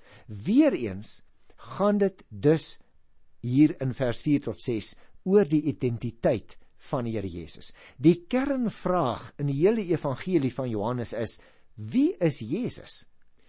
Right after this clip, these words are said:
En twee keer word dit in hierdie vers gevra en word dit self deur die Here Jesus persoonlik beantwoord. Die wagte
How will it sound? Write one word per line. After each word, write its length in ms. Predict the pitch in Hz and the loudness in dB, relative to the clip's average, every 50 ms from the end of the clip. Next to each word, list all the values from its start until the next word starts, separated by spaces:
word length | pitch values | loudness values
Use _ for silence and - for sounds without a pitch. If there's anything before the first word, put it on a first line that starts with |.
| - - - - - | -20 -20 -20 -14 -4
En 280 | - 151 160 165 156 - | 0 2 2 2 0 -4
twee 300 | - 247 330 330 339 - - | -2 4 6 6 6 6 2
keer 300 | 131 120 113 113 117 113 - | -2 -2 0 -2 -2 -6 -10
word 360 | - 98 117 127 139 139 123 | -8 -2 2 2 2 2 0
dit 100 | 131 135 | -4 -4
in 100 | 120 117 104 | -2 -2 -2
hierdie 280 | 107 131 165 202 185 | 0 2 2 0 0
vers 300 | - 165 135 120 117 - - | 0 0 0 0 0 -2 -4
gevra 560 | - 107 - - - 117 98 85 78 - - - - - - - _ - - - | -8 -10 -10 -6 -6 -6 -6 -6 -8 -14 -16 -20 -20 -20 -20 -20 _ -18 -6 2
en 200 | 165 156 143 127 104 | 4 4 4 4 4
word 220 | 131 139 135 127 120 | 2 2 2 0 -2
dit 100 | - - | -4 -6
self 500 | - - - - 240 240 254 254 - - | -8 -6 -6 -6 -4 -4 -4 -6 -6 -6
deur 120 | - 135 127 | -6 -4 -4
die 140 | 117 120 113 | -2 -4 -4
Here 140 | 110 107 | -6 -6
Jesus 380 | 101 98 120 131 - - 147 - | -6 -4 -4 -4 -4 -4 -8 -10
persoonlik 460 | - 147 143 - - 120 117 127 127 - | -8 -8 -6 -4 -4 -4 -4 -4 -4 -6
beantwoord. 640 | 175 180 226 262 269 - - 87 73 - - - - - - - - - - - - - | -6 -6 -6 -8 -8 -10 -12 -12 -14 -14 -16 -20 -20 -20 -20 -20 -20 -20 -20 -18 -6 2
Die 140 | 151 156 143 104 | 4 4 4 4
wagte 640 | 92 117 156 262 220 - - - - 101 95 95 | 2 0 0 0 0 -2 -4 -8 -8 -8 -8 -10